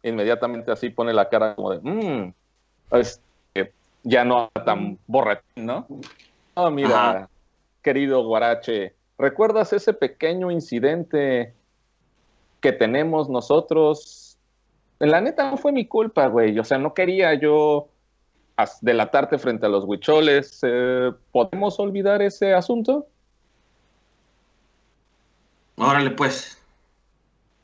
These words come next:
Speaker 2: Está bien.
Speaker 1: Bien, olvidamos, olvidado el asunto, y de todos modos tú saliste ganón de ahí, tienes tu troca nueva, y a mí como que salí bailando, entonces,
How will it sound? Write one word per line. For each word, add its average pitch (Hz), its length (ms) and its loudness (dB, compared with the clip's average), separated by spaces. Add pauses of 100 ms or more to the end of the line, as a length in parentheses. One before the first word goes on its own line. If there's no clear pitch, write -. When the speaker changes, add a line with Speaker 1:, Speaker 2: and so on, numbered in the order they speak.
(280)
Speaker 2:
Está - 160 -10
bien. 127 360 -2 (1400)
Speaker 1:
Bien, 123 480 2
olvidamos, 120 540 2
olvidado 135 480 0
el 190 80 -6 (140)
asunto, 233 680 -4 (380)
y 175 600 2
de 156 240 0 (180)
todos 165 140 -6
modos 190 260 2
tú 185 100 -4
saliste 180 380 0 (120)
ganón 156 280 0
de 165 80 4
ahí, 196 360 0
tienes 151 380 -2
tu 127 200 -2 (160)
troca 143 340 2
nueva, 180 600 0
y 160 140 -2
a 120 80 2
mí 143 320 -4
como 135 240 -4
que 107 120 0
salí 113 280 0
bailando, 143 540 2
entonces, 127 760 -2